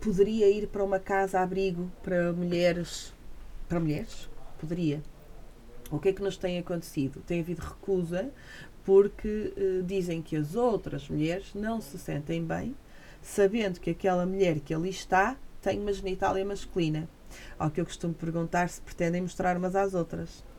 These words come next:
Não é? Porque eu não sei, <laughs> não, não costumo andar com ela à mostra e por isso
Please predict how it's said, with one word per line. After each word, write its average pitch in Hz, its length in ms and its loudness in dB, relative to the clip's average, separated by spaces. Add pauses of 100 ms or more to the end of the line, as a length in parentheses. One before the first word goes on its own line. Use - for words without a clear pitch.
(140)
Não 156 180 0
é? 156 60 0 (320)
Porque 170 260 4
eu 196 40 6
não 196 140 6
sei, 196 320 6 (220)
<laughs> 277 200 -4
não, 196 220 8
não 190 160 4
costumo 202 320 0
andar 190 240 6
com 202 120 4
ela 202 200 8
à - 20 4
mostra 233 400 2
e 220 80 2
por 202 160 0
isso 240 320 0